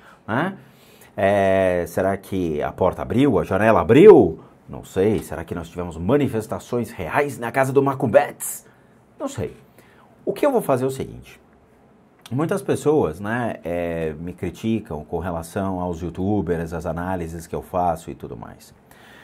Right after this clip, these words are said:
Assim, sendo clone, não sendo clone, sendo Lucas Lira, não sendo Lucas Lira, Maria Ventura e quem for, eu acho que é o seguinte. Todos eles prestam uma coisa chamada entretenimento no YouTube.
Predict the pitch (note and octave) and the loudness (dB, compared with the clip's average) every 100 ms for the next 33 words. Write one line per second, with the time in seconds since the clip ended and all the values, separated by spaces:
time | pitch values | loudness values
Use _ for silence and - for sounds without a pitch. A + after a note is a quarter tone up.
0 | - - D#3 E3 A#2 A2+ - - _ _ | -20 -4 -2 0 -2 -6 -14 -20 _ _
1 | _ _ _ - G3+ F#3 D3+ G3 B2 G#2+ | _ _ _ -2 0 0 4 4 4 -4
2 | F#2 - D#2 - A2 G#2+ F#2 E2 - G2+ | -6 -8 -10 0 2 2 0 -6 -6 -6
3 | F#2+ F2+ D#2 E2+ F2+ G2+ F#2 E2 D#2+ E2+ | -4 -6 -8 -8 -6 -4 -4 -6 -8 -10
4 | - E2+ D#2+ - - D#2+ G2+ F#2+ D#2 E2 | -10 -10 -10 -12 -12 -8 -4 -4 -4 -6
5 | F2 E2 D2+ - G2+ F#2 F2 F3+ D3+ - | -8 -8 -12 -8 -6 -6 -6 -8 -8 -8
6 | A#2 A#2+ - - - - _ - E3+ F3+ | -4 -4 -6 -14 -20 -20 _ -2 -2 -2
7 | F3 D#3+ - F2+ B2 - - _ _ _ | -8 -10 -14 -14 -18 -20 -20 _ _ _
8 | _ _ _ - A#3 A2 A#2 G#2+ E2 - | _ _ _ 0 2 2 0 -2 -4 -6
9 | G2+ G#2 G#2 F#2+ F#2 G#2 G2 - G2 F#2+ | -4 -4 -4 -8 -6 -6 -8 -8 -6 -4
10 | F2+ G2+ D3 D3+ A#2+ A2 G#2+ E2 E2+ E2 | -2 -4 -6 -8 -10 -8 -10 -10 -12 -12
11 | E2+ D#2 D2+ A#1+ | -14 -14 -14 -18